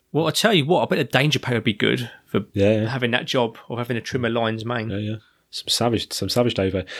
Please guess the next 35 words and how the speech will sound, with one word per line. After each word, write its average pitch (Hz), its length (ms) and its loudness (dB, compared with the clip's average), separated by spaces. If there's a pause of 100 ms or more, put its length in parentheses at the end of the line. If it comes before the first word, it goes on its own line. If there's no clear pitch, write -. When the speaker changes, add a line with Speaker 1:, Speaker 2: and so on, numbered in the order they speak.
(320)
Speaker 2:
Um, 117 360 4
unfortunately, 143 400 4
with 127 80 6
this 127 120 2
one 131 100 8
though, 127 80 6 (160)
evidence 120 300 4
is 113 120 2
limited, 117 540 4
uh, 110 220 4
and 107 100 0
it's 101 120 -2
mainly 110 640 4
animal 107 340 2
studies 95 440 4
that - 120 -2
benefit. 98 500 2
It's, 123 220 0
uh, 139 40 6
Speaker 1:
Mainly. 139 540 2 (400)
Speaker 2:
Right. 104 160 4
<laughs> - 280 -2
Oh. 104 760 2 (100)
Speaker 1:
Brilliant. 117 480 4 (800)
Well 127 140 4
Speaker 2:
That - 60 4
Speaker 1:
done, - 60 6
Speaker 2:
was 113 80 4
not 110 60 6
Speaker 1:
Bill. 110 80 4
Speaker 2:
actu-, - 160 2 (100)
that 120 140 6
one 110 120 6
wasn't 98 180 4
intended. 95 380 2